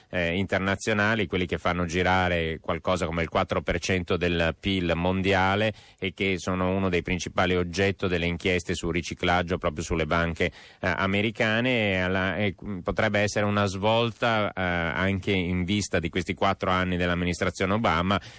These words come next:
La lotta alla criminalità organizzata legata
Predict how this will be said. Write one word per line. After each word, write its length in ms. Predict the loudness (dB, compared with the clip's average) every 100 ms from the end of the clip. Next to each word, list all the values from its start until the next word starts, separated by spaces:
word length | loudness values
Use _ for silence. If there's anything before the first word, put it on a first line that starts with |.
| -12
La 180 | -2 0
lotta 480 | 2 0 0 -2 0
alla 320 | 0 0 0
criminalità 640 | -2 -4 -2 0 0 0
organizzata 580 | 0 0 -2 0 0 0
legata 540 | 0 0 0 0 0